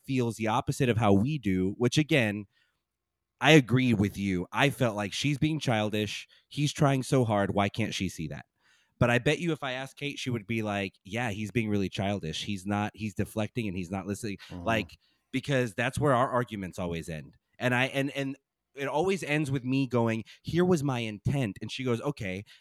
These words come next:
Speaker 1: I hear that now, but just so you know, your intent wasn't coming through. When you said X Y Z to me, what I heard was this." And I'm like, "Well, that's not what I said." But again, this completely different human processes, like,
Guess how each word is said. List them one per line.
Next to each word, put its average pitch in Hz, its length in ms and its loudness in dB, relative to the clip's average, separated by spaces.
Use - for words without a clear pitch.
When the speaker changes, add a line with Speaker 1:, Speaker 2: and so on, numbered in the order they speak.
Speaker 1:
I 117 60 -6
hear 170 300 -4
that 101 200 -6
now, 98 240 -2
but 117 120 0
just 143 200 0
so 147 80 6
you 143 120 6
know, 147 140 8
your 123 180 8
intent 147 360 0
wasn't 113 260 0
coming 107 220 2
through. 117 180 4
When 95 160 4
you 139 140 2
said 120 280 0
X 127 220 -6
Y 107 180 4
Z 131 200 0
to 127 100 8
me, 92 280 4
what 104 120 0
I 151 140 2
heard 117 200 4
was 98 120 -4
this." 143 240 -4
And 120 100 -6
I'm 120 80 0
like, 113 180 -2
"Well, 110 80 2
that's 131 180 0
not 127 140 2
what 113 120 4
I 104 80 0
said." 147 400 -4
But 131 180 8
again, 143 640 2
this 151 340 -2
completely 165 720 0
different 160 300 2
human 139 380 2
processes, 151 680 -2
like, 127 200 -2